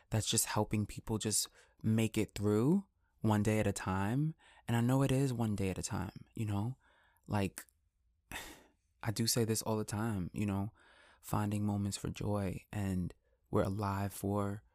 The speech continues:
you know, X amount of time, and, you know, you just wanna kinda make it through, but I don't want to,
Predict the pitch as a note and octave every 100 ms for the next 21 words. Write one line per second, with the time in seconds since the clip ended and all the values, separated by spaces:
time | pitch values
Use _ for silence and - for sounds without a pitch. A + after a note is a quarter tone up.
0 | _ _ _ _ _ - G#2+ G#2+ A2+ A#2
1 | - G#2+ - A#2 A#2 A2 - G2+ G2+ G#2+
2 | A#2+ A2 G2+ G2 G2 G2 - A2+ G#2+ G2
3 | G2 G2 G2+ G2+ G2 - G#2 G2 G2 F#2+
4 | - G2 - G#2 G#2+ A#2 G2+ G2+ G2+ -
5 | _ _ _ _ _ _ _ A2 A2 A#2
6 | G#2+ A2 G#2 - - G#2+ G2+ G2+ G2